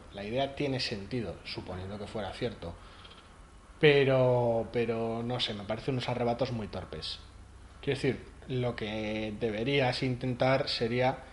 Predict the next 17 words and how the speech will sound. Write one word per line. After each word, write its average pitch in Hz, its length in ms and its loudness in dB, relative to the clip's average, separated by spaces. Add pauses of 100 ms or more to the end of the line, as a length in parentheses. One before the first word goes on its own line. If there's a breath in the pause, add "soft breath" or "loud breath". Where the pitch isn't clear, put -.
(400 loud breath)
en 110 260 -6
vez 123 140 4
de 127 220 6
haber 120 260 2
sido 123 260 0
las 104 200 -4
consecuencias 117 720 0
de 120 80 0
refilón 120 520 0
de 120 60 0
un 120 80 0
evento 123 340 0
que 98 80 -4
no 107 160 -2
iba 117 240 0
de 113 120 2
ello, 127 340 0